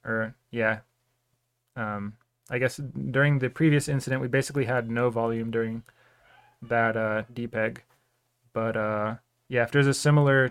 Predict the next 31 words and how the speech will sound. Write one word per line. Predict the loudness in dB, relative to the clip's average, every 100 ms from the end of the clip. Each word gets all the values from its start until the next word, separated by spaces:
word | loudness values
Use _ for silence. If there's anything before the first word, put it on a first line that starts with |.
| 0
type | 2 4
of | 2 0
depeg, | -2 0 2 2 0
then, | -2 -2 -2 -4
yeah, | -4 -4
we | -6
should | -6
be | -6 -4
able | -6
to | -8 -8 -8 -8
generate | -6 -4 -4
volume, | -4 -6 -4 -6 -10 _ _ _ -20 -20 -8
which | -4
is | 6
great. | 6 6 _ _ -14 -14 -16 _ _ _ _ _ _ _ -20 -2
Uh, | 2 4 4 2 -4 _ _ _ -2
although | 2 4 4
hopefully | 2 0 0 0 -2 -2
U | -2
S | -2
D | -2
C | -6 -4
does | -4 -4
not | -4 -4 _ -8
depeg | -6 -4 -4 -4
again. | -6 -6 -8 -12 _ -20 _
<laughs> | 2 2 2 -2 -8 -20 _ _ -6
That | 0
was | 0 0
kinda | -4 -4
scary. | -4 -6 -6 -10